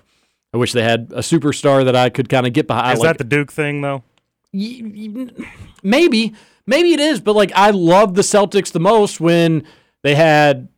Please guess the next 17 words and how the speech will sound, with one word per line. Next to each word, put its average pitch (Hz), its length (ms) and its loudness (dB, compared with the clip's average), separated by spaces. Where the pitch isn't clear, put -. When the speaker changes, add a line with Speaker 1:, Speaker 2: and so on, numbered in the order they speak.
Speaker 1:
Paul 151 180 0
Pierce, 160 420 0
a 139 40 -2
Kansas 151 480 0
guy, 147 340 2
Ray 151 340 2
Allen, 147 1300 0
obviously 131 480 2
a 139 220 0
uconn 139 300 2
guy 139 320 4
and 127 260 -6
could 139 140 -2
have 110 80 -6
gone 143 240 2
to 135 60 -4
Kentucky. 120 560 -2